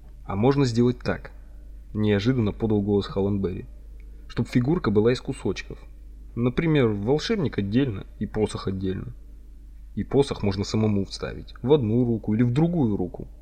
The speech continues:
или шляпу надеть. "Гениально", сказал Щавель. "Держи". Он вручил Халленберри маленькую монетку, и тот засиял от гордости.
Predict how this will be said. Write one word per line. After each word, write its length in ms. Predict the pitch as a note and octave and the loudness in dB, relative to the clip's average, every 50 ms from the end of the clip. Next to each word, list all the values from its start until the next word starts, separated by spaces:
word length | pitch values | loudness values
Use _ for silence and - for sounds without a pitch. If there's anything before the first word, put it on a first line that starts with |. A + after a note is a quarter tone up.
| - - - | -12 -6 -2
или 140 | G2+ A2 C#3 | 0 2 2
шляпу 400 | - - - - - - - F2+ | 0 0 -2 -4 -4 -4 -4 -6
надеть. 380 | F2+ F2 F2+ F2 D#2 - - - - - - - - - - - - - - - | -6 -6 -6 -8 -10 -12 -14 -16 -18 -20 -18 -20 -20 -18 -18 -18 -18 -18 -12 -8
"Гениально", 840 | - G#2+ G2+ G2 G#2 G#2 G#2 G#2+ A2 A2 G2+ F#2+ F2 F2+ E2+ - - - - - - | -6 -2 0 4 4 4 6 6 4 4 2 0 -2 -4 -6 -8 -10 -12 -16 -18 -16
сказал 380 | - - - A2+ G2+ G#2+ G2 | -4 0 0 2 2 2 0
Щавель. 440 | - - - F#2+ G2 F#2 - - - - - - | -2 -4 -6 -6 -6 -6 -8 -10 -12 -12 -8 -6
"Держи". 600 | A#2 A2 A2+ C3 B2+ B2+ B2 A#2 A#2+ G#2+ F#2 - - - - - - - - - - - - - - - - - - - - - - | -2 2 4 4 6 4 4 2 0 -2 -2 -4 -8 -14 -14 -16 -16 -16 -18 -18 -18 -18 -18 -18 -18 -18 -18 -18 -18 -18 -14 -8 -4
Он 160 | E3+ F3 D3 | 0 2 2
вручил 300 | A#2 A2+ A2 - - B2+ | 2 2 0 0 0 0
Халленберри 500 | A#2+ - G#2+ G#2+ G#2+ G#2 G#2 B2+ C3 A2+ | 2 4 4 4 4 4 4 2 2 2
маленькую 520 | G2 G2 G#2+ G#2 G#2 G2+ F#2+ - - G2+ G2+ | 2 2 2 2 2 0 -2 -2 -2 -2 0
монетку, 520 | G2+ G2 G2 F#2+ F#2 - - - - - - - - - - - | 0 0 -2 -4 -6 -8 -12 -12 -14 -14 -14 -16 -18 -18 -14 -10
и 80 | - G2 | -8 0
тот 220 | - B2 B2+ A2+ | 4 4 4 4
засиял 400 | G2+ F#2+ - - G2+ G2+ G#2 G#2 | 2 -2 0 2 2 4 4 4
от 100 | G#2 G2 | 4 2
гордости. 540 | G2 G2+ F#2+ - - - - - - - | 0 -2 -2 -2 -4 -8 -12 -14 -14 -16